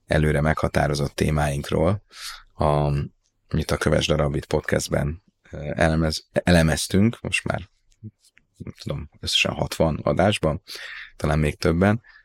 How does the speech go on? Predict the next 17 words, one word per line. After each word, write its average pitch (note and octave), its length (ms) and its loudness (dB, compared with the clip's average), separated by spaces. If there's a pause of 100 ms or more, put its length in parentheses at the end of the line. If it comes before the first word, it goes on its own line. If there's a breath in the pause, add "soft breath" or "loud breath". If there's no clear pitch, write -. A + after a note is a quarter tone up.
(600 soft breath)
Tehát, G2 400 6
ö, F2 460 8
az F#2 120 0
elmúlt G2 300 4
kilenc D#2+ 360 0
hétben D#2+ 380 0
az D2+ 260 -2
izraeli, D2+ 640 -4
ö, - 80 -4
háborúról, D2 960 -2 (200)
ö, D#2 280 -2
beszélgettünk, D#2+ 800 0
és - 140 -2
annak D2+ 260 -2
az D#2 100 -2
aktualitásairól. G2 960 2 (760 loud breath)
Ö, F2 380 6